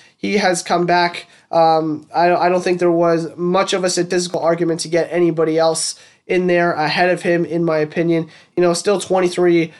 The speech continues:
uh, a game, th-, almost forty percent from three on, uh, you know, ten attempts per game. He's played twenty-six games,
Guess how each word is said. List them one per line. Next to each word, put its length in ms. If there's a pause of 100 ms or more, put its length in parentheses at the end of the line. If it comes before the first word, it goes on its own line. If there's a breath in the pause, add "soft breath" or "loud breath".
(100)
uh, 280
a 80
game, 480 (320 soft breath)
th-, 100
almost 380
forty 240
percent 440
from 160
three 540 (240 soft breath)
on, 560 (220)
uh, 280
you 120
know, 80
ten 180
attempts 320
per 140
game. 260
He's 140
played 260
twenty-six 540
games, 520